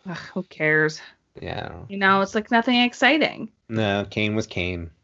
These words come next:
Speaker 1: Kane was Kane. I mean,
Speaker 2: You
Speaker 1: Carlito
Speaker 2: know.
Speaker 1: came back. That was a fun little pop.
Speaker 2: Okay, so let's talk Carlito for a second, 'cause that's
Speaker 1: He
Speaker 2: a big
Speaker 1: is
Speaker 2: deal.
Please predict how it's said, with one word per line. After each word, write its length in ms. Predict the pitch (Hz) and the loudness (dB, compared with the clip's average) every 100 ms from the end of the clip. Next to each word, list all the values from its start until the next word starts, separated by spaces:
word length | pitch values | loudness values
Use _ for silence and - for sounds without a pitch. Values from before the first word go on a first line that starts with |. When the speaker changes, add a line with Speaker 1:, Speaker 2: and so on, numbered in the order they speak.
| _ | _
Speaker 1:
Kane 280 | - 196 208 | -4 2 4
was 140 | 220 - | 4 2
Kane. 460 | 196 175 175 175 | 2 4 4 2
I 60 | 180 | 2
mean, 160 | 220 208 | 2 4
Speaker 2:
You 40 | |
Speaker 1:
Carlito 280 | 240 233 254 | 6 6 4
Speaker 2:
know. 100 | 254 | 0
Speaker 1:
came 180 | - 214 | -4 2
back. 300 | 196 196 202 | 4 4 2
That 100 | - | 0
was 120 | 196 | -2
a 40 | 185 | -2
fun 200 | 185 180 | -2 0
little 160 | 180 | -2
pop. 380 | - 160 160 156 202 | 2 4 6 4 4
Speaker 2:
Okay, 260 | - 156 | 6 6
so 380 | 135 160 147 139 | 8 8 8 8
let's 260 | 160 165 - | 4 4 4
talk 160 | 160 - | 0 4
Carlito 320 | 139 120 110 | 4 4 0
for 140 | 113 | -2
a 60 | 104 | -2
second, 380 | 95 85 98 120 | -4 -4 -8 -6
'cause 100 | 95 | 0
that's 160 | 269 | 4
Speaker 1:
He 100 | 294 | 4
Speaker 2:
a 40 | 101 | 2
big 120 | 143 | -4
Speaker 1:
is 40 | 139 | -4
Speaker 2:
deal. 300 | 180 185 | -4 -6